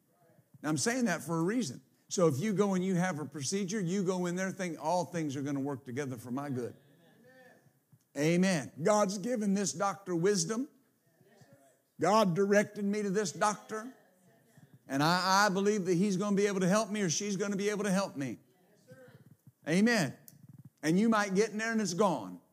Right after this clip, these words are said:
Or whatever. But, but here's the point. Be led.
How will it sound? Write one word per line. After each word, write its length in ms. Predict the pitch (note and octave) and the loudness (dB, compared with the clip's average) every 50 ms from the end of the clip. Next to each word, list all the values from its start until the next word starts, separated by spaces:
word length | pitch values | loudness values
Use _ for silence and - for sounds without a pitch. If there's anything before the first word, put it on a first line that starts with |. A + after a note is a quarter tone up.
| _ _ _ - _ _ _ _ - - - - - - - - - - - - - - _ | _ _ _ -20 _ _ _ _ -20 -20 -20 -20 -20 -20 -20 -20 -20 -20 -20 -20 -20 -10 _
Or 180 | F3+ F#3 F#3+ G3 | 2 4 4 6
whatever. 560 | G3+ G#3+ A3+ A#3+ C4 C4+ B3 E3+ B2 G2+ - - _ _ _ _ _ - - _ _ - | 6 6 6 6 6 4 2 0 -2 -6 -12 -18 _ _ _ _ _ -20 -20 _ _ -2
But, 220 | F#3 F#3+ F3+ D#3 | -2 -2 0 2
but 200 | E3+ G3+ G3+ F3+ | 2 2 4 4
here's 300 | F3 G#3+ A3 G#3 E3+ D3+ | 4 4 4 4 2 0
the 80 | F3 E3 | -2 -2
point. 380 | C#3+ G#3+ B3 B3 F3 C#3 C#3+ - _ _ _ _ _ _ _ C3+ | -2 -2 -2 -2 -2 -4 -6 -10 _ _ _ _ _ _ _ -4
Be 220 | B2+ E3 G3+ G#3 G3 | 0 2 2 2 2
led. 720 | F#3 F3+ F3 F3+ G#3 A3+ G#3+ D#3+ C3 A2 G2 F#2+ F#2 G2 | 2 2 2 0 0 0 0 -2 -2 -4 -6 -8 -10 -12